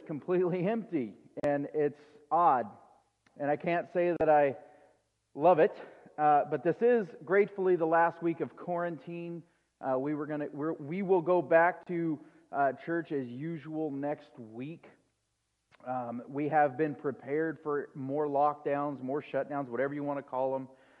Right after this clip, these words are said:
Uh, our church has been prepared since day one to,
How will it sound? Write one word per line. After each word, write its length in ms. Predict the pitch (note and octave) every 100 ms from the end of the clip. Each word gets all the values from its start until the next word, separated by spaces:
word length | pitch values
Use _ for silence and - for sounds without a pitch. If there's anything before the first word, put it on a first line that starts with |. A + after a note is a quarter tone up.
| _
Uh, 220 | B2 A#2+ -
our 200 | C#3 D3+
church 260 | D#3+ D#3
has 160 | D3 C3+
been 180 | C3 C#3
prepared 500 | B2 B2 - C#3+ C3
since 220 | C#3+ C3
day 220 | - C#3 C3+
one 360 | B2 C#3 C#3+ C3
to, 280 | C#3 C3 B2